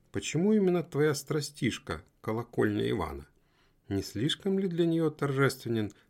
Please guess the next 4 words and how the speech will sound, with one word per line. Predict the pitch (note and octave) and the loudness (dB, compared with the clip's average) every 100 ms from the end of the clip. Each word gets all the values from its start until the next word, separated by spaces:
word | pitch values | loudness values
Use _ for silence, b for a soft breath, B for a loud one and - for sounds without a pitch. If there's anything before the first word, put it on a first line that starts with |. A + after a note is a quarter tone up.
| - | -4
ломбардо-византийский | G#2+ G#2+ A2+ G#2+ G#2 G#2+ G2 G#2+ G#2 F#2 F2 - G2+ | -2 0 0 0 0 0 0 -4 -6 -10 -10 -10 -12
стиль? | - - D2+ C2 _ _ _ _ _ _ _ _ _ - | -12 -12 -12 -12 _ _ _ _ _ _ _ _ _ -14
Гнусный | E2 F2+ - G2 F2+ | -8 -8 -6 -4 -2
ответик | E2+ - A2+ - E2 | -4 -4 -6 -6 -14